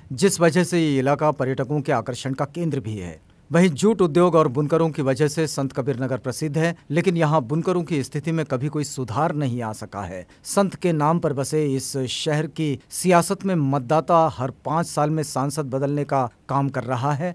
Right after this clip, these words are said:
हालांकि संत कबीर नगर लोकसभा सीट पर अभी तक केवल दो बार लोकसभा चुनाव हुए हैं, जिसमें एक बार बीजेपी और एक बार बीएसपी को जीत मिली है।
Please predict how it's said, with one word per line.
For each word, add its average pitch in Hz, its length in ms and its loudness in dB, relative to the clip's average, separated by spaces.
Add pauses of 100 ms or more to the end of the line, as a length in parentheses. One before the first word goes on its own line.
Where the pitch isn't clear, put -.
हालांकि 156 400 0
संत 185 340 -2
कबीर 147 280 -2
नगर 143 300 -2
लोकसभा 127 420 -6
सीट 170 300 -4
पर 156 240 -2 (140)
अभी 175 180 -2
तक 180 200 0
केवल 143 280 -2
दो 117 300 2
बार 123 340 -2 (280)
लोकसभा 165 440 2
चुनाव 127 380 -4
हुए 156 120 2
हैं, 87 280 -6 (180)
जिसमें 196 380 2
एक 160 280 0
बार 160 200 4
बीजेपी 135 500 -2
और 139 260 -2
एक 135 180 -2
बार 143 200 0
बीएसपी 151 540 -4
को 165 140 -4
जीत 131 300 -8
मिली 135 220 -2
है। 90 300 -10